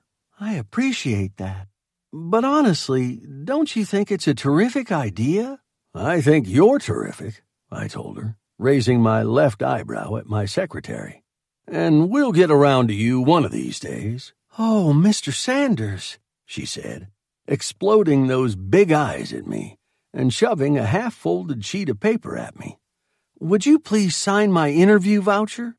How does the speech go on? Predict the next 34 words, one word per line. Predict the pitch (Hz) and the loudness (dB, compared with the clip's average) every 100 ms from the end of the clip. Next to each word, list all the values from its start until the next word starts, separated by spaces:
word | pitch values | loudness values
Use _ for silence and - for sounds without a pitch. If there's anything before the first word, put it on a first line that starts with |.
| _ _ _ _ - | _ _ _ _ 0
In | 160 170 156 147 | 4 6 6 6
Madame | 160 160 240 254 165 | 6 6 4 4 4
Elaine's | 131 139 139 131 127 | 4 6 6 4 2
organization, | 120 101 90 113 104 - - - - | 0 -2 -4 -4 -4 -4 -12 -14 -6
you | 113 135 | 0 2
had | 139 214 220 | 4 2 2
to | |
have | 165 175 | 2 2
a | 127 | 2
written | 127 160 143 | 2 2 2
excuse | 123 - - 214 156 135 175 | 2 0 -6 0 2 2 2
for | - 117 - | -2 -4 -2
absenting | 202 226 147 120 107 95 | 0 0 -2 -4 -2 -2
yourself | 95 98 101 101 165 | -4 -6 -8 -8 -10
from | - 113 | -6 -2
your | 120 120 | -2 -2
department | 104 - 180 - 107 147 | -4 -2 -4 -2 -8 -8
during | 165 143 160 185 | -6 -4 -2 -2
working | 240 254 98 55 | -4 -4 -6 -8
hours. | 50 50 135 - _ _ _ - | -10 -14 -18 -20 _ _ _ -12
I | - 175 | -6 -4
supposed | - 156 262 254 147 185 202 | -4 -4 0 4 4 4 0
that | 170 135 | -6 -4
the | 147 139 | -2 -4
paper | - 180 156 - | 0 0 0 -2
I | 104 - | -6 -8
signed | - - - 131 | -10 -10 -8 -6
was | 98 117 | 0 4
no | 185 | 4
different | 113 107 190 - 113 202 | 4 4 4 4 -4 -4
from | 131 160 | -2 0
the | 214 | 0
others. | 302 294 139 104 - _ _ _ _ - | -2 -6 -10 -14 -18 _ _ _ _ -2
Anyway, | 233 - - - | 0 0 -4 -10